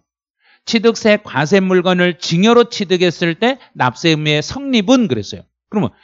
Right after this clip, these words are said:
증여로 취득했을 때 납세 의무의 성립은 언제가 되는가요? 증여?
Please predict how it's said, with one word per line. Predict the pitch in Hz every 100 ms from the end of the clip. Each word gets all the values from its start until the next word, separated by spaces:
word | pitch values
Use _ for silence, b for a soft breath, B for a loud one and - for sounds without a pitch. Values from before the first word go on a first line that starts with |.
| b b
증여로 | - - 196 220 233 240 233 269 262
취득했을 | - 233 214 208 208 - 202 196
때 | 240 262 - -
납세 | 123 - 190
의무의 | 180 175 170
성립은 | 165 285 311 285 226 277 311 302
언제가 | 139 180 202 185
되는가요? | 160 156 156 170 - _ _ _ _ _ _ _ _ _ _ _ _ -
증여? | 190 196 262 320